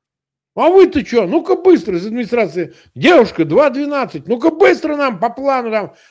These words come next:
э, забрей, блин, десять тысяч в твоем регионе. А хушки ваши дунюшки, как мы любим говорить. Нет. А как нет? Ну вот так нет и все. Нет у нас десяти тысяч. Вон только есть вот кривой вот этот алкоголик, берете.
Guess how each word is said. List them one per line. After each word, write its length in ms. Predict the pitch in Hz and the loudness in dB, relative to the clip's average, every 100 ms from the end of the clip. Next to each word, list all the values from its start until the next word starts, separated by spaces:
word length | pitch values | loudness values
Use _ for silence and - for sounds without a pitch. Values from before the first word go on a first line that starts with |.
| _ - | _ -10
э, 200 | 202 196 | -8 -2
забрей, 540 | 165 247 247 269 277 190 | 0 2 2 0 -2 -4
блин, 420 | 170 214 226 165 | -4 -2 -2 -2
десять 320 | 254 220 - | -4 -4 -4
тысяч 300 | 233 180 - | -4 -4 -8
в 80 | 131 | -10
твоем 260 | 165 165 156 | -4 -4 -4
регионе. 520 | 156 147 143 110 90 _ _ _ _ _ _ _ _ _ | -4 -2 -2 -4 -12 _ _ _ _ _ _ _ _ _
А 920 | 285 294 269 247 226 151 127 - - 165 | -6 -4 -4 -6 -10 -12 -16 -18 -20 -8
хушки 360 | - 302 - 220 | 0 0 0 -6
ваши 280 | 214 175 202 | -6 -6 -8
дунюшки, 600 | 226 147 104 - 92 92 | -6 -8 -10 -18 -20 _
как 180 | 110 92 _ | -16 -16 _
мы 240 | 104 123 | -20 -18
любим 320 | 110 113 104 104 | -14 -16 -16 -18
говорить. 360 | 110 107 87 _ _ _ | -16 -16 -18 _ _ _
Нет. 340 | 311 339 - _ _ _ _ _ _ _ | -8 -8 -10 _ _ _ _ _ _ _
А 100 | 131 147 | -4 0
как 240 | 185 - | -2 -2
нет? 320 | 135 107 - - | -8 -8 -10 -4
Ну 80 | 311 | -2
вот 140 | 466 | -2
так 200 | 403 - | -4 -10
нет 240 | 269 269 - | -12 -14 -14
и 40 | 135 | -16
все. 180 | - | -14
Нет 280 | 135 302 226 | -8 -8 -8
у 40 | 143 | -14
нас 160 | 117 | -16
десяти 300 | 104 98 _ 107 | -18 -20 _ -20
тысяч. 300 | 92 85 _ _ _ _ _ _ _ _ _ _ _ _ _ _ - | _ _ _ _ _ _ _ _ _ _ _ _ _ _ _ _ -4
Вон 220 | 247 220 | -2 -2
только 220 | 156 135 | -6 -4
есть 200 | 160 143 | -4 -4
вот 160 | 123 - | -8 -8
кривой 400 | 151 170 170 147 | -2 -2 -2 -4
вот 140 | 110 | -8
этот 180 | 110 - | -14 -14
алкоголик, 600 | 113 110 127 117 131 104 | -14 -12 -14 -10 -10 -10
берете. 540 | 98 139 170 - 85 | -8 -4 -4 -8 -20